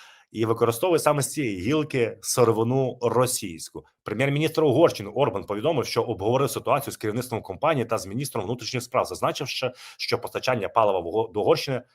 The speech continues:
перебувають у безпеці. Але бачимо, щось з російською нафтою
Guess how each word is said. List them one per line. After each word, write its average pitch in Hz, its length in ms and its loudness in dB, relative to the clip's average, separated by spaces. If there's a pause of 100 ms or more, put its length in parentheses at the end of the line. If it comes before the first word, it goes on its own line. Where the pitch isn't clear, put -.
(140)
перебувають 98 560 0
у 95 100 -12
безпеці. - 540 -6 (320)
Але 151 520 4 (180)
бачимо, 135 640 2
щось - 520 -2
з 107 80 -6
російською 104 420 -4
нафтою 98 480 0